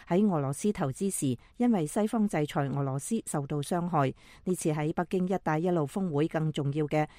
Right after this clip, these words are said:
其實係利用呢個平台所舉行嘅大量雙邊會晤。莫斯科嘅一啲政治分析人士認為，雖然峰會流於形式，但係幾十個國家領導人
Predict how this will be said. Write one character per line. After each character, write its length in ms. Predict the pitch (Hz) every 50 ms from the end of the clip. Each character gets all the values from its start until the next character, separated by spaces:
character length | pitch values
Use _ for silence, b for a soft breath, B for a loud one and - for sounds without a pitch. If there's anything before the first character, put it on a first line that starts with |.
| b b b
其 100 | - 170
實 180 | 156 - 165 -
係 200 | - 180 165 156
利 160 | 160 160 156
用 180 | 160 156 160 170
呢 80 | 208 214
個 100 | - 170
平 240 | - - 156 143 135
台 180 | 143 156 139
所 220 | 135 - - 143 156
舉 180 | - 147 156
行 160 | - 170 143 131
嘅 180 | - 151 147 -
大 180 | - 143 143
量 220 | 143 143 139 143 139
雙 200 | - 190 180 180
邊 200 | - 180 170 165
會 160 | 151 139 139
晤。 260 | 139 147 143 143 147 B B B B B B B -
莫 100 | 160 139 -
斯 160 | - - 180
科 160 | - 196 180
嘅 140 | 165 180 151
一 100 | 156 180
啲 160 | 175 - 180
政 200 | - - 160 151 139
治 140 | - 151 135
分 180 | - 185 170
析 160 | - - 180 -
人 180 | 170 143 131 131
士 140 | - -
認 220 | 147 143 139 139 143
為， 200 | 143 131 120 123 B B B B B B B
雖 200 | - - 247 240
然 160 | 202 151 139
峰 200 | - - 220 214
會 180 | 185 165 180 - -
流 160 | 175 147 135
於 160 | 139 175 208
形 180 | 196 151 131 135
式， 180 | 131 - 202 196 b b b b b
但 120 | - 196 214
係 140 | 233 185 175
幾 140 | - 175 202
十 120 | - 214
個 240 | - - 180 165 165
國 180 | 160 - 180 160
家 160 | - 208 196
領 160 | 180 156 147 151
導 180 | - 156 143
人 200 | 151 147 139 131